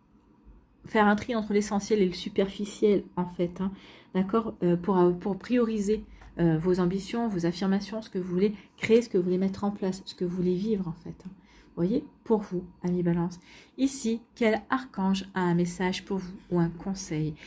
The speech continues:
C'est l'archange Marie. Donc, c'est Marie. Guidance des enfants indigo et cristal. Si tu es un enfant indigo ou cristal, l'archange Marie est à tes côtés pour t'aider à cheminer sur ton chemin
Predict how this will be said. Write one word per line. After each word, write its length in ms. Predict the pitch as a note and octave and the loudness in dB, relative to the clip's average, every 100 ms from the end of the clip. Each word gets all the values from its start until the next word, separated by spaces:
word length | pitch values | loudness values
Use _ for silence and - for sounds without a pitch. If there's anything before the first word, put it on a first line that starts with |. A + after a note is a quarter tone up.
| - - | -20 -16
C'est 160 | - G#3 | 2 4
l'archange 500 | A#3 - D4+ D#4 G3 | 4 0 0 2 4
Marie. 420 | G#3 C4+ C4+ C4+ - _ _ _ - | 4 2 0 0 -8 _ _ _ -4
Donc, 160 | G3+ | -4
c'est 160 | - C4+ | 0 2
Marie. 420 | B3 G#3+ G3 G#3 - - - - - - | 4 4 4 2 -4 -20 -20 -20 -20 -6
Guidance 400 | A3 A#3+ B3+ C#4 | 0 6 6 6
des 160 | A3+ A3+ | 4 2
enfants 480 | A3+ - A3+ A3 - | 0 -2 -6 -6 -2
indigo 540 | G3+ F#3+ F#3 F3+ F3 - | -2 2 2 2 0 -2
et 80 | F#3+ | -6
cristal. 560 | G3 - - G3+ F3 E3+ | -6 -12 -6 0 2 0
Si 140 | - | -4
tu 140 | G#3 C4 | 2 6
es 80 | C4 | 6
un 100 | C4 | 6
enfant 300 | C4+ - C#4 | 4 4 4
indigo 340 | A3+ A3 A#3 | 4 4 4
ou 40 | |
cristal, 580 | A3 - B3 - A3 A3+ A3 - - - | 2 -2 -4 0 2 2 -2 -16 -10 0
l'archange 480 | B3+ - C4 B3+ | 0 2 0 2
Marie 340 | A3+ A3 G#3+ A3 | 2 2 0 -2
est 140 | - G#3+ | 0 0
à 80 | G#3+ | 2
tes 160 | B3 | 0
côtés 340 | B3+ G#3 G#3 B3 | 4 4 4 -4
pour 160 | G3+ | -2
t'aider 280 | G3 F#3+ A3 | 2 4 6
à 100 | F#3 | 4
cheminer 480 | - G#3 G3+ G3 G#3+ | 2 2 4 4 2
sur 180 | G#3+ F#3 | -2 -6
ton 140 | E3+ | -6
chemin 340 | - F#3+ G3+ | -2 0 0